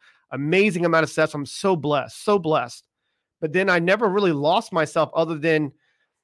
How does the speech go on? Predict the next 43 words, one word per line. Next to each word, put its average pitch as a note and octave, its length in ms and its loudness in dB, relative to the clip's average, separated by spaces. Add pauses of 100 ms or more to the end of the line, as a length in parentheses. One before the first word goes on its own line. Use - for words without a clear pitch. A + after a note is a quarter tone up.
(240)
I D#3 100 0
was C#3+ 140 -4
bought E3 260 2
into D#3+ 180 -2
the D#3+ 120 2
identity D3+ 420 0
of C3+ 100 -2
being D3 220 0
successful. C3+ 580 -4
And B2+ 80 -6
then D3+ 80 -2
you G3 80 -2
s-, G#3+ 220 -12
when D#3 120 -2
you're A3+ 100 0
s-, - 180 -10
and D3 160 -2
then G3 80 -2
I - 40 -4
build F3 280 2
my D3 180 2
own G3 220 0
programs C3+ 540 -2
and C#3 160 -6
sold F#3 240 -4
them E3+ 100 -2
to C3 120 -10
the A#2+ 80 -12
trade G3 340 -6
schools C3 280 -6
for - 120 -12
around C#3 300 -4
thirteen, D#3+ 420 -4
fifteen D3 400 -6
million C3 200 -4
dollars, D3 460 -2 (320)
you E3+ 80 -8
can F#3 160 -2
get G#3 160 2
a A#3+ 60 4
little E3 240 0
egotistical, D3+ 800 -4
right? D#3 300 -2